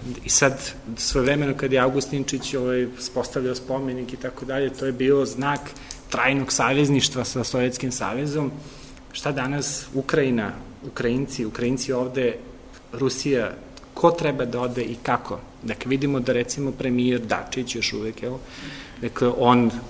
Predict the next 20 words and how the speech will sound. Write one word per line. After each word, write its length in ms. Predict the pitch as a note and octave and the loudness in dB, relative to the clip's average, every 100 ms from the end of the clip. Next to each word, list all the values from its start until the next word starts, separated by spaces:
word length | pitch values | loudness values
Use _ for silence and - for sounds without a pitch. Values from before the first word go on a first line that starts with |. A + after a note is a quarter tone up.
| - | -6
obilazi 960 | G2+ A#2+ A#2 A#2 A#2+ A#2+ A2+ A#2+ A2+ A2 - - - - | 0 2 4 6 8 6 6 6 6 4 -8 -14 -8 0
ova 260 | A2+ A2+ | 2 4
mesta 360 | A2+ A#2+ A2+ A2 | 4 4 2 -2
koja 180 | - A2+ | -2 -2
su 160 | - | 0
vezana, 400 | A#2+ A#2 A2 G#2 | 2 2 2 -2
recimo, 440 | G#2 G2+ - A2+ A2 | -4 -4 0 2 2
za 320 | G#2+ A2 F#2+ | 2 2 2
stradanja 580 | - B2 G#2+ G#2+ G#2+ G2+ A2+ | 0 2 2 2 0 0 -4
partizana, 460 | - A#2 G#2+ G#2+ | -4 -2 -2 -2
Drugi 180 | A2 G#2 | -2 -2
svetski 340 | - G#2 - | -4 -8 -6
rat. 300 | A2 D3+ - - - - - - | -4 -6 -6 -14 -16 -16 -18 -2
Vidimo 320 | B2 B2+ A#2+ | 0 2 2
da 120 | A#2 | 2
opet 200 | A#2+ C#3 | 2 2
neke 220 | B2+ B2 B2 | -2 -2 0
druge 200 | A#2+ A#2 | 0 0
političke 440 | B2+ A#2+ A#2+ A2+ | -2 -4 -8 -8
stranke 600 | - A#2 A2+ - A2+ | -8 -6 -6 -4 -2